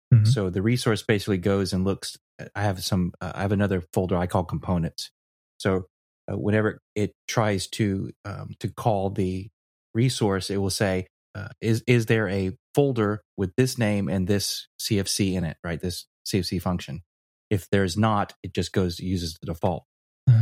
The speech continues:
Speaker 2: So it
Speaker 1: Ah.
Speaker 2: will overwrite those. So it's basically overwriting. So then I can extend. Um, so, like, say, for instance, I have customer B.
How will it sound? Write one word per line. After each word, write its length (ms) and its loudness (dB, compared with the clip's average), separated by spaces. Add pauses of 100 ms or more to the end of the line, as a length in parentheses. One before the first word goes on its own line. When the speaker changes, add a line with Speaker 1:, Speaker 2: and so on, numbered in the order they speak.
(140)
Speaker 2:
So 180 6
it 200 2
Speaker 1:
Ah. 20 0
Speaker 2:
will 160 0
overwrite 640 2
those. 420 -6 (120)
So 360 -2 (100)
it's 200 -2
basically 680 0
overwriting. 420 0
So 220 0
then 140 0
I 120 0
can 160 -4
extend. 600 -2 (720)
Um, 380 -2
so, 200 0
like, 160 0
say, 180 0
for 140 -4
instance, 320 -2
I 80 2
have 200 -2
customer 400 -2
B. 500 0